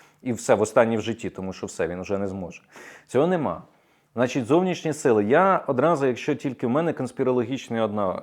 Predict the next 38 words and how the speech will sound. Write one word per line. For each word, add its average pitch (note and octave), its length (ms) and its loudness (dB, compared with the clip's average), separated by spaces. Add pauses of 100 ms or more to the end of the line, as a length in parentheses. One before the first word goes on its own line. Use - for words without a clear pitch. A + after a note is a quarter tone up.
один G#2+ 260 -2
сценарій, F2 420 -8
я C#3 120 0
шукаю, C3 440 0
кому A#2+ 220 -6
вигідно. A#2+ 480 -4 (640)
І C3+ 80 4
якщо F3 260 4
ми E3 100 4
говоримо, D3 400 4
кому C#3+ 260 -2
вигідно, C3 560 0
от B2 160 2
як, C#3 200 2
як E3+ 160 4
складається C3 540 4
ситуація? F#2+ 640 0 (480)
Невідомо D3 640 6
остаточно, B2 720 0
буде C#3 280 -2
Байден G#2+ 540 0
кандидатом G#2 640 -2
в F#2 40 -12
президенти G2 540 -6
чи - 180 -8
не G#2 120 -2
буде. F#2 280 -8 (140)
Можливо, D3 400 0
буде. A#2 380 -4 (400)
А - 60 -4
можливо C#3 400 4
і D#3+ 100 4
ні, A#2+ 180 0
тому G2+ 240 -6
що A2 180 -6
йдуть A2 280 -2
спори A2+ 340 0
досі. G2 440 0